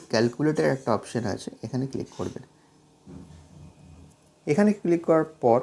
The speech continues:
আপনার এরকম একটা ড্যাশবোর্ড ওপেন হয়ে যাবে। এখানে আপনি দেখবেন, একটু জুম করে নিই, যে যে জিনিস আমরা নিত্য প্রয়োজনীয় ব্যবহার করি ইলেকট্রনিক, সেই জিনিসগুলো এখানে একটা চার্ট আপনাকে এই সেকশনে দেওয়া হয়েছে, এই যে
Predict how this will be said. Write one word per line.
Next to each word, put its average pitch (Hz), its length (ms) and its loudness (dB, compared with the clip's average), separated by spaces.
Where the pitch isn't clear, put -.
আপনার - 260 -6
এরকম 123 280 -2
একটা 127 200 0
ড্যাশবোর্ড 107 380 -2
ওপেন 107 260 -4
হয়ে 92 200 -6
যাবে। - 160 -10
এখানে 165 240 2
আপনি 175 140 -2
দেখবেন, 131 300 2
একটু 123 140 -2
জুম 127 140 2
করে 110 200 2
নিই, 151 120 -2
যে 131 260 6
যে 214 80 4
জিনিস 165 280 2
আমরা 139 160 0
নিত্য 117 180 -2
প্রয়োজনীয় 123 480 2
ব্যবহার 107 340 2
করি 110 220 2
ইলেকট্রনিক, 110 480 -4
সেই 127 200 -2
জিনিসগুলো 117 380 -2
এখানে 117 220 -4
একটা 117 140 -8
চার্ট 110 200 2
আপনাকে 107 320 -4
এই 123 60 2
সেকশনে 139 380 0
দেওয়া 101 240 0
হয়েছে, - 280 -2
এই 113 100 -2
যে 107 40 0